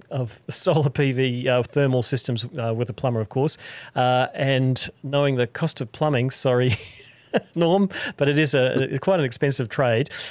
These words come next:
and <laughs> copper pipes are a lot more expensive than copper wires,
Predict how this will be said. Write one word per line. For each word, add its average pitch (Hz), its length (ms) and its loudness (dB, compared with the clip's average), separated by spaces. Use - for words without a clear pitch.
and 135 220 2
<laughs> - 80 -2
copper 170 200 0
pipes 147 480 0
are 131 220 4
a 120 80 4
lot 135 160 0
more 131 160 0
expensive 127 480 -2
than 117 280 -2
copper 131 300 0
wires, 135 640 2